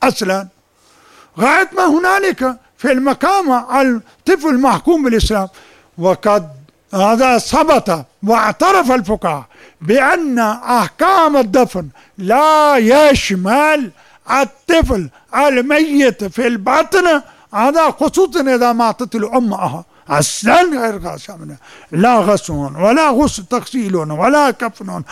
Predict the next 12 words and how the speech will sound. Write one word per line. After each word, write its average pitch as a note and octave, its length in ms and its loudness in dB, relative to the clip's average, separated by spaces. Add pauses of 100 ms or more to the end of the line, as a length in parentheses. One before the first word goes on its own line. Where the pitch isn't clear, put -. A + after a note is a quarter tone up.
(140)
ولا D4 320 2
دفن A3+ 360 -4
ولا G#3 520 2
صلاة، D4 760 -2 (220)
كل F4 280 4
شيء A#3+ 160 -8
ماكو. F#3 320 -16 (800)
فنتيجة C#4+ 760 2 (360)
هذا C#4 500 0 (300)
ليس C4 440 0
هناك C4 580 2
موجب B3 720 0